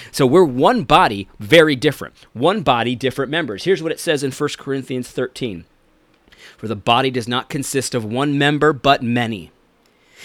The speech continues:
If the foot should say, 'Because I am not a hand, I do not belong to the body,' that would not make it any less part of the body.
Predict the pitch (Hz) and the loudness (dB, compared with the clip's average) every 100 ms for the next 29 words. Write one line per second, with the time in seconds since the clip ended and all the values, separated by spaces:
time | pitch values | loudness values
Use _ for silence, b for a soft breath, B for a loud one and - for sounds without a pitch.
0 | B 165 151 170 - 175 196 - 156 - | B 4 4 2 0 2 0 0 0 4
1 | 147 127 135 - 170 175 165 160 160 156 | 4 4 0 0 2 2 2 6 6 6
2 | 160 165 165 147 135 131 117 131 131 127 | 2 2 4 2 2 0 0 0 0 -2
3 | 123 117 120 135 147 165 165 190 156 190 | -4 -2 0 0 0 -2 0 -2 0 -4
4 | 185 175 165 - 156 202 139 139 - 120 | -4 -4 -2 -2 -2 -4 -2 -2 -4 -6
5 | 117 147 165 196 254 - | -4 -4 -6 -4 -4 -6